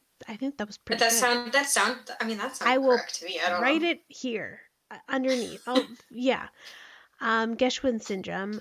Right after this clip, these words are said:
Speaker 1: which is a disorder marked by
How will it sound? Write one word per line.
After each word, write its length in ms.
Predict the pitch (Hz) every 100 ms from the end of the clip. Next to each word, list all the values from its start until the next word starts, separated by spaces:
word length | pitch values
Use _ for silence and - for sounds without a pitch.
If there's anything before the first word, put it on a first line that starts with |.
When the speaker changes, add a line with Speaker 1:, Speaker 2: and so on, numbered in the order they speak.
| -
Speaker 1:
which 260 | 247 240
is 100 | 247
a 60 | 247
disorder 680 | 240 226 240 226 240 285 294
marked 600 | 220 202 202 214 - -
by 640 | 208 202 196 196 202 214